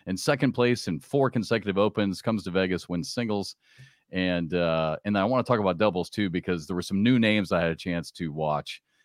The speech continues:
Uh, great guys, but Kyle Malone, Cody Johnson, shout out to those guys for win-, for winning doubles. Um, just persevering. I mean, Cody had never been there before.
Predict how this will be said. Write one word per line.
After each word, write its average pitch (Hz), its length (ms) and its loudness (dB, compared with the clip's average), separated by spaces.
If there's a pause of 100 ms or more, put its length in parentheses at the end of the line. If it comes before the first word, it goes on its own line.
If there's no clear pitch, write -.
(140)
Uh, 78 320 -4
great 110 440 -2
guys, 78 340 -2
but 82 140 -10
Kyle 113 220 4
Malone, 101 360 2
Cody 104 280 0
Johnson, 95 480 -2
shout 107 280 0
out 90 140 2
to 92 80 -8
those 90 200 0
guys 87 280 0
for 87 140 -4
win-, 82 140 -4 (120)
for 92 140 -4
winning 85 260 -2
doubles. 80 420 -2 (560)
Um, 73 260 -4
just 78 200 -12
persevering. 87 800 -2 (140)
I - 40 -14
mean, 82 120 -8
Cody 107 260 2
had 82 60 0
never 90 220 0
been 87 160 0
there 85 80 0
before. 85 540 -2